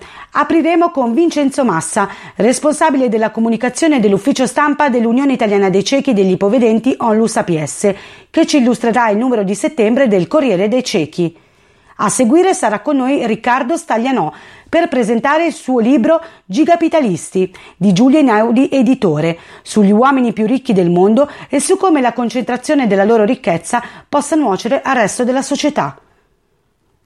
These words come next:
Domenica undici settembre, a partire dalle ore quattordici e cinquanta, andrà in onda l'esclusiva radiocronaca a cura di Valerio Palmigiano e Alberto Galassi del G P d'Italia,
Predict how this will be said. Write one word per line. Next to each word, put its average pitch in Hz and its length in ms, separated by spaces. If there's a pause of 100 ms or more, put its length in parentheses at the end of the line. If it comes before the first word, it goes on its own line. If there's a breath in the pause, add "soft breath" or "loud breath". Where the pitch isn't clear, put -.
(220)
Domenica 285 520
undici 277 380
settembre, 175 600 (260 loud breath)
a 185 140
partire 247 380
dalle 226 220
ore 240 200
quattordici 220 580
e 190 40
cinquanta, 247 640 (240 loud breath)
andrà 330 260
in 349 100
onda 311 240
l'esclusiva 269 640
radiocronaca 214 800
a 196 140
cura 254 280
di 196 100
Valerio 214 340
Palmigiano 226 520
e - 20
Alberto 202 400
Galassi 226 580 (280 loud breath)
del 277 180
G 320 140
P 285 120
d'Italia, 175 560